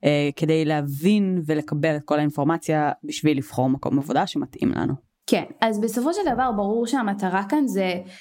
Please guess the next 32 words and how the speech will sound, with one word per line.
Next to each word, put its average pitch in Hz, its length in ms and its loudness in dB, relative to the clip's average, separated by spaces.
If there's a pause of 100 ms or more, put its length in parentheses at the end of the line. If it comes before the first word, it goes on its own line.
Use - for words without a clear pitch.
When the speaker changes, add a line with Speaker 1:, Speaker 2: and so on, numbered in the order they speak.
(160)
Speaker 2:
שגם 214 680 0 (380)
אנחנו 233 760 2
וגם 190 360 2
המראיין 190 840 0
נבין 220 540 0
שוב 208 420 0
את 196 160 -2
הפיט 220 380 -2
הזה, 311 380 0
ונקבל 185 920 0
בסופו 202 320 -2
של 202 160 0
דבר 196 240 0
משהו 190 260 -2
שמתאים 190 420 0
לשני 175 280 0
הצדדים. 175 680 0 (480)
אז 190 380 0
למה 240 300 0
באמת 196 400 -2
השאלות 190 500 0
האלה 180 200 0
חשובות 175 560 -2
כל 175 220 -2
כך? - 480 -4 (360)
Speaker 1:
אז 170 100 2
קודם 277 220 4
כל, 240 200 0
אם 208 260 0
אנחנו 156 560 0
יודעים 151 580 2
בעצמנו 143 640 0